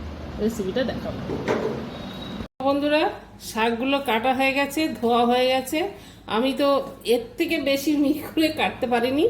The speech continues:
আপনারা যদি কেউ এর থেকে মিহি করে কাটতে পারেন তো খুব ভালো। উম, শাক যত মিহি হবে তত ভালো।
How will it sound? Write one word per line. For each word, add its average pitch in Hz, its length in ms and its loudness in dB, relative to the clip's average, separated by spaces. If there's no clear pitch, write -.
আপনারা 220 340 2
যদি 254 220 0
কেউ 247 160 4
এর 220 200 2
থেকে 247 180 -2
মিহি 226 200 4
করে 240 200 4
কাটতে 240 320 0
পারেন 254 220 4
তো 277 120 -2
খুব 226 200 -4
ভালো। 220 220 2
উম, 208 340 0
শাক 214 320 2
যত 214 260 0
মিহি 247 260 4
হবে 254 220 4
তত 233 280 -2
ভালো। 185 260 -4